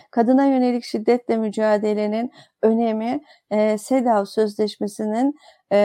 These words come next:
değerlendirme raporları sırasında anlaşıldı.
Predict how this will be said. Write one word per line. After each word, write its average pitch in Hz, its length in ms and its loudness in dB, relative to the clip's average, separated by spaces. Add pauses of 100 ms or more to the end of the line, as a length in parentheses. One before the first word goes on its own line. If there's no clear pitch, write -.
(140)
değerlendirme 220 840 0
raporları 202 580 0
sırasında 202 640 -4
anlaşıldı. 190 680 -4